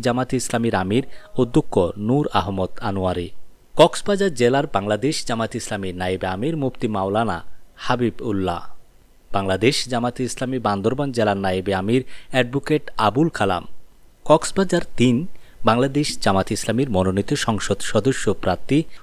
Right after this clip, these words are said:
শহীদুল আলম বাহাদুর, জামাত ইসলামী রামু উপজেলার আমির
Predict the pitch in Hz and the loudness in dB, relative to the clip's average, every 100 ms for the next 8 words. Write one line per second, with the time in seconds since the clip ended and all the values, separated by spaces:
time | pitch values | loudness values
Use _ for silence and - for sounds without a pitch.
0 | - - 165 170 135 117 113 110 101 90 | -4 2 4 4 4 2 4 4 4 2
1 | 85 101 95 95 87 82 - - - - | 0 0 2 -2 -4 -6 -8 -8 -20 -8
2 | - 104 98 98 113 - 127 160 120 113 | -4 -2 -2 -4 -4 -2 -2 2 4 4
3 | 170 147 123 101 98 95 95 101 | 2 0 -2 0 0 2 2 2